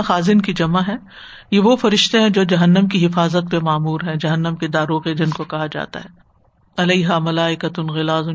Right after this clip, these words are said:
شداد، حدیث میں آتا ہے نا کہ قیامت کے دن جہنم کو ستر ہزار لگاموں کے ساتھ کھینچ کے لایا جائے گا، ہر لگام کو ستر ہزار فرشتے ہانک کر لا رہے ہوں گے، اتنے کروڑوں فرشتے ہوں گے جہنم پر،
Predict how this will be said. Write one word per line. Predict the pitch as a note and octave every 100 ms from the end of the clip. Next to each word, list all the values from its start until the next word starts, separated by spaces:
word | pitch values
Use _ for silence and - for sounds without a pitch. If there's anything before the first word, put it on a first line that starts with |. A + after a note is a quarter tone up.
| D#3
شداد، | - D3+ C#3 - - - _ _ _ _ _ - F#3
حدیث | F3 F3+
میں | F#3
آتا | E3+ F3
ہے | G#3+
نا |
کہ | A3
قیامت | G#3 E3+ F3 G3 G3
کے |
دن | E3+ F#3
جہنم | F#3 D#3+ E3+ G3+ G#3
کو | -
ستر | - A#3 - C4 A3
ہزار | F3 F#3 G3 G3+
لگاموں | F#3 E3+ E3+ F3+ G3+
کے | G3+
ساتھ | G3+ G#3 -
کھینچ | - G#3+ G3+
کے | -
لایا | F#3 E3 E3
جائے | E3+ E3+ G3+
گا، | D4 - - - - - - -
ہر | A3 C4+
لگام | A#3+ G3+ G#3 A#3+ B3+
کو | A#3
ستر | G#3+ G3+ G#3+ G3
ہزار | F#3 G3+ -
فرشتے | F3 F3 - G3+ D#3 -
ہانک | F3+ F3+ F3
کر | E3+
لا | D#3+ D#3
رہے | D#3
ہوں | D3+
گے، | F3 - A#3
اتنے | - A3 G#3+
کروڑوں | F#3 G3 A3 C4
فرشتے | B3+ G3 - -
ہوں | F#3 F3
گے | A#3
جہنم | G3 F3+ - -
پر، | -